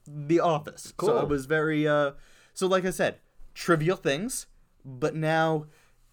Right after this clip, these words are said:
Speaker 1: similar to the people that I see on The Humans of New York,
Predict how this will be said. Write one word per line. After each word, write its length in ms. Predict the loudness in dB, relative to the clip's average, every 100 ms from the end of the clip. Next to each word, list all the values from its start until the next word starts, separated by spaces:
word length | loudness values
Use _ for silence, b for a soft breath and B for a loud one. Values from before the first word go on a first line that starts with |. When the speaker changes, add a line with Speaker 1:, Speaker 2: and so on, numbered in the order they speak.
| _
Speaker 1:
similar 540 | -6 0 2 2 0
to 520 | -4 -4 0 2 0 -4 B
the 100 | -8
people 300 | -4 -4 -2
that 160 | 0 0
I 80 | 0
see 240 | -4 -4
on 120 | -4
The 60 | -4
Humans 360 | -4 -6 -2
of 120 | -4 -2
New 100 | 0
York, 500 | 2 4 2 -2